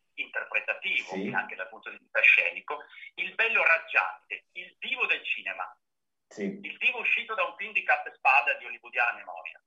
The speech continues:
Speaker 1: Invece il bello di Bastianini qual era? Non era il bello del Conte di Luna corrusco e, e cattivo a tutto tondo, e quindi bieco e, e, e unicamente,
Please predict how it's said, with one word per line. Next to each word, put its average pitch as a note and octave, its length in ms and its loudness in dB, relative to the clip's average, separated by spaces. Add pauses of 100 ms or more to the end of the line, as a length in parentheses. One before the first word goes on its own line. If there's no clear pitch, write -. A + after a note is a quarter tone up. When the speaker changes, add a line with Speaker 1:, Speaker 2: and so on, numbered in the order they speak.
(720)
Speaker 1:
Invece F#3+ 500 2 (120)
il F3+ 200 -14
bello C4 340 4
di - 100 -8
Bastianini A2+ 800 -2 (240)
qual - 180 4
era? F#2 460 -4
Non - 160 -2
era C4+ 200 4
il - 140 -4
bello C#3+ 680 2 (540)
del D3 240 0
Conte D#3+ 340 -6
di C#3 100 -10
Luna D3+ 300 2 (320)
corrusco - 960 -8 (220)
e, - 220 2
e - 120 -10
cattivo E3 600 0
a - 60 -4
tutto B2+ 320 -12
tondo, F#2+ 560 -12 (140)
e C3+ 120 -8
quindi D#3 300 -4
bieco D#3 800 2 (120)
e, - 100 0
e, - 520 2
e C3 60 4
unicamente, - 1000 2